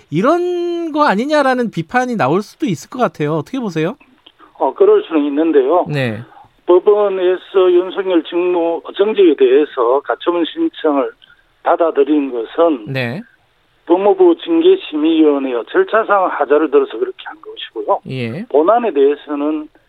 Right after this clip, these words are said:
Speaker 2: 어, 판사들의 사찰에 대해서는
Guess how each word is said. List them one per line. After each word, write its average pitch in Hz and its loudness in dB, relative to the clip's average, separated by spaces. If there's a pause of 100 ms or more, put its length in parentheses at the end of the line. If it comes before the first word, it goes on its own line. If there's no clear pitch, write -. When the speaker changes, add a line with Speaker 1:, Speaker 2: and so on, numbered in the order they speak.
(360)
Speaker 2:
어, 123 -8
판사들의 175 2
사찰에 165 0
대해서는 127 -2